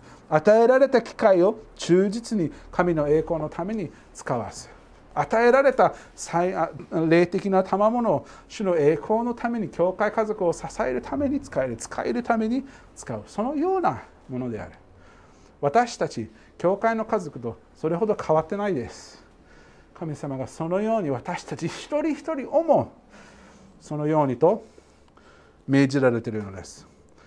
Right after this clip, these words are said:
パウロが教会家族に、「私がやったこと、あなたたちもやりなさい」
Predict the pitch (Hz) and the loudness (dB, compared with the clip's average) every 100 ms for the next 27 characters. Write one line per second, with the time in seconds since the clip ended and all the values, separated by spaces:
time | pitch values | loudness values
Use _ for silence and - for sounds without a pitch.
0 | - _ _ - 170 175 170 147 143 123 | -20 _ _ 2 4 6 6 6 6 2
1 | - - _ - 165 165 170 160 165 139 | -4 -16 _ 0 4 6 4 4 2 0
2 | 135 117 107 - _ - - - - 139 | -2 -2 -6 -12 _ -20 -20 -12 -4 2
3 | 185 185 185 170 160 156 180 180 - 117 | 2 2 2 4 4 4 0 0 0 -2
4 | - _ _ _ _ _ _ _ - 170 | -4 _ _ _ _ _ _ _ 2 4
5 | 190 170 143 151 160 143 139 139 - 131 | 4 2 0 -2 2 2 2 -2 -4 -6
6 | - | -8